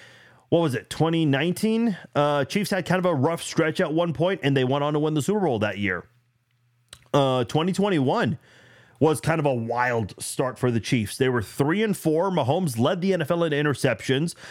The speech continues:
Tyreek Hill and Travis Kelce were among the top five in drops that year. And nobody thought they'd be able to bounce back. And guess what? It, it still was not perfect in that eight-game winning streak, but they gradually got back into the swing of things, and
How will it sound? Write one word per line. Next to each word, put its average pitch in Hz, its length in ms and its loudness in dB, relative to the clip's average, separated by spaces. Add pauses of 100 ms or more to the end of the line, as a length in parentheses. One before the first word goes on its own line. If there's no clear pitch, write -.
(160)
Tyreek 180 380 0
Hill 185 180 2
and 160 100 0
Travis 165 340 0
Kelce 175 360 0
were 143 180 2
among 151 240 0
the 139 100 2
top 160 280 -2
five 156 420 0
in 120 160 2
drops 135 380 0
that 117 200 0
year. 107 360 0 (440)
And 131 600 2 (140)
nobody 151 420 2
thought 190 280 0
they'd 180 180 0
be 170 100 2
able 190 140 0
to 143 80 0
bounce 147 340 -2
back. 180 260 -4
And 131 120 0
guess 170 200 -2
what? 180 240 -4 (320)
It, 113 140 -4
it 117 420 -4
still 196 240 -4
was 190 120 0
not 180 180 0
perfect 185 480 0
in 160 80 0
that 151 300 0
eight-game 160 440 0
winning 202 220 0
streak, 170 240 -2
but 143 120 -2
they 113 100 -8
gradually 160 600 2
got 165 220 -2
back 175 240 0
into 165 200 2
the 135 80 -2
swing 185 280 -2
of 196 140 -2
things, 196 320 0
and 135 260 2